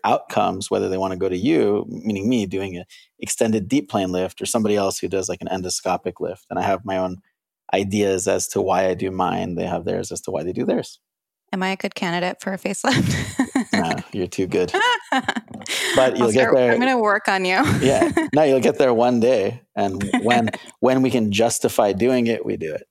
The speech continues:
Speaker 1: Like, when we look at, you know, so the way I look at it is I always say, f-, look at the other stuff. If it's adequate and you look good enough like that, stick with the lesser stuff. And then once you see it's not cutting it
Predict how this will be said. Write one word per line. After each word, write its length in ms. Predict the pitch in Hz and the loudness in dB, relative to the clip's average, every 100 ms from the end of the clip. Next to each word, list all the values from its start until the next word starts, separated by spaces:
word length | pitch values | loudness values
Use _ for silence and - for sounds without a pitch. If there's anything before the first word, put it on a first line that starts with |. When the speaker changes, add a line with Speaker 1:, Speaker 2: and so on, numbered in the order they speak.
| - | -8
Speaker 1:
Like, 160 | 90 101 | -4 0
when 160 | 101 | 0
we 120 | 101 | 0
look 140 | 107 101 | 0 0
at, 300 | 101 98 95 | 0 0 -4
you 180 | 98 98 | -6 -4
know, 180 | 92 95 - | -4 -6 -4
so 160 | - 131 | 0 2
the 60 | |
way 100 | 131 | 4
I 60 | 131 | 4
look 160 | 120 127 | 4 2
at 80 | |
it 80 | 117 | 2
is 180 | 110 95 | 2 0
I 120 | 95 | 0
always 220 | 98 101 | 0 0
say, 180 | - 104 98 _ _ _ _ | 0 -2 -2 _ _ _ _
f-, 260 | - - 101 | -20 -18 -4
look 160 | 135 139 | 0 2
at 80 | 113 | 2
the 100 | 104 | 2
other 160 | 104 | 0
stuff. 380 | 98 - - - - | -2 -4 -6 -10 -6
If 100 | 101 | -2
it's 180 | 120 - | -2 -2
adequate 580 | 101 104 110 - 135 - _ _ _ - | 0 0 0 0 0 0 _ _ _ -8
and 120 | 101 | -4
you 100 | 98 | -2
look 200 | 98 104 - | -2 -2 -2
good 140 | 104 | -2
enough 280 | 98 104 - | 0 -2 -2
like 180 | 117 - | -2 0
that, 240 | 139 - _ - | -2 -2 _ -12
stick 340 | - 120 104 | -6 -4 -2
with 140 | 110 98 | -2 -2
the 120 | 95 | 0
lesser 340 | 90 90 95 | 0 -2 -4
stuff. 360 | - - 110 - | -4 -2 -2 -2
And 100 | 95 | -4
then 200 | 90 87 | -4 -2
once 320 | 95 208 - | -2 -2 -4
you 80 | 95 | -4
see 460 | - 104 101 - - - | -4 -2 -2 -2 -4 -8
it's 180 | 107 107 | -6 -2
not 300 | 104 98 - | 0 -2 -2
cutting 340 | - 101 101 | -2 0 0
it 180 | 131 - | -2 -4